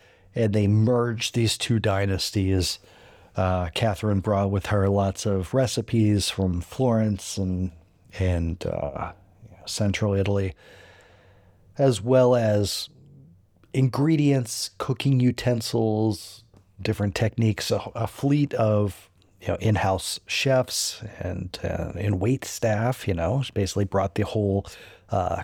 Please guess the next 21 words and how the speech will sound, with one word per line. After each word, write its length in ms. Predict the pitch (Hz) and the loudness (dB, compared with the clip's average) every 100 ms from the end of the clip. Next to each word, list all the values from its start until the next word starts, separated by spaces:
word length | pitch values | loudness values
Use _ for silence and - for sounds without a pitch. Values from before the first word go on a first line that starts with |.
| - | -6
cuisine 680 | - 123 107 110 123 127 123 | 0 2 2 2 4 4 2
element 560 | 110 117 110 110 104 | 2 2 2 2 0
of 440 | 101 101 98 92 - | 0 2 0 -4 -2
the 420 | 90 87 90 87 | 0 0 -2 0
Medici 540 | 104 107 104 101 - 113 | 2 4 2 0 -2 -2
court 520 | - 127 127 131 - - - - _ _ | -2 0 2 0 -6 -14 -20 -20 _ _
to 680 | - 139 131 127 123 123 113 - - | -4 2 4 4 4 4 0 -6 -12
her 240 | - 127 | -2 0
new 180 | 117 120 | 2 2
relationship. 920 | 123 123 123 104 135 123 - 170 175 - - | 2 4 4 2 0 0 0 -2 -4 -14 -14
And, 640 | 151 117 113 117 113 113 110 | -4 0 2 4 2 2 2
uh, 260 | 113 110 | 0 0
chicken 380 | 104 - - 120 | 0 -2 0 -2
Florentine 840 | 113 123 117 101 120 113 110 107 98 - _ _ - | 0 0 0 0 0 2 4 4 0 -6 _ _ -6
was 140 | 110 107 | -2 0
sort 220 | - 104 | 2 0
of 120 | 90 | 0
the, 320 | 98 98 92 | 0 0 -2
the 140 | 95 104 | 0 2
marquee 800 | 104 104 98 - 117 110 104 95 - | 4 2 0 -2 2 4 4 2 -2
preparation 880 | - 104 - 95 92 - 95 90 | -2 -2 0 0 0 0 0 0